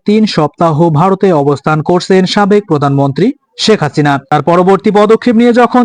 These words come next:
জল্পনা কল্পনা চলছে, তখন অন্তর্বর্তীকালীন সরকার শেখ হাসিনার কূটনৈতিক পাসপোর্ট বাতিল করেছে। এর মধ্য দিয়ে তার ভারতে অবস্থানের সময় ফুরিয়ে আসতে শুরু হয়েছে। শেখ হাসিনা, তার উপদেষ্টাগণ, মন্ত্রিসভার সাবেক সদস্য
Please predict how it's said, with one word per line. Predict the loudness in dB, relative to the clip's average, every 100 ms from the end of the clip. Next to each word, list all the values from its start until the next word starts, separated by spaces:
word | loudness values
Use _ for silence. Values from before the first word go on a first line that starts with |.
| 2
জল্পনা | 0 2 0 0
কল্পনা | 0 0 0 -2
চলছে, | 0 -2 0 -2 0
তখন | -2 -2 -2 -2 -2 -2
অন্তর্বর্তীকালীন | 0 0 0 0 0 0 0 -2 -2
সরকার | -2 0 0 0
শেখ | -2 0
হাসিনার | 0 0 0 -2
কূটনৈতিক | -2 -4 -2 -2 -2 -2
পাসপোর্ট | 0 0 2 2 2 0
বাতিল | 0 0 0
করেছে। | -2 -2 -2 -4 -4 _ _ _ _ _ _ _ _ _
এর | 0 2
মধ্য | 4 2 2
দিয়ে | 2 2
তার | 2 0
ভারতে | 2 0 2 2
অবস্থানের | 2 0 -2 -2 0 0
সময় | 0 0 0
ফুরিয়ে | 0 2 2
আসতে | 0 -2 -2
শুরু | 0 0
হয়েছে। | 0 -2 -2 -4 -4 _ _ _ -12
শেখ | -8 -4
হাসিনা, | -4 -2 0 0
তার | 0 0 -2
উপদেষ্টাগণ, | -2 -2 0 -2 -2 -2 -2 -2 -10 _ -4
মন্ত্রিসভার | 0 0 0 0 2 2 0
সাবেক | 0 -2 -2
সদস্য | -2 -2 -2